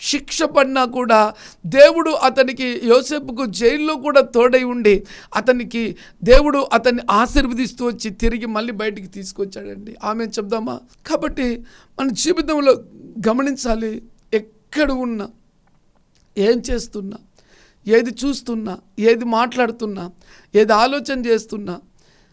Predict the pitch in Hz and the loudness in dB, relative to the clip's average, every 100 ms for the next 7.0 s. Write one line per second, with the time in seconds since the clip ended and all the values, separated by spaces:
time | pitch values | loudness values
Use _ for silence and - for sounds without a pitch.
0 | _ 202 240 277 233 233 277 294 285 277 | _ 4 8 8 6 4 4 -2 -2 2
1 | 240 233 233 214 190 165 _ _ _ _ | 2 2 -4 -6 -8 -12 _ _ _ _
2 | _ _ _ _ _ _ _ _ - 143 | _ _ _ _ _ _ _ _ -12 4
3 | 226 262 285 277 254 240 233 233 226 220 | 8 10 8 0 0 -2 0 0 -2 -4
4 | 247 - 240 240 226 220 226 220 214 208 | -4 -2 0 2 4 2 2 0 0 -2
5 | 202 208 214 185 202 233 226 214 208 - | 0 0 0 2 2 4 2 2 -2 -4
6 | 196 190 180 165 170 196 190 190 190 156 | -8 -4 -4 -4 -6 -4 -4 -6 -12 -16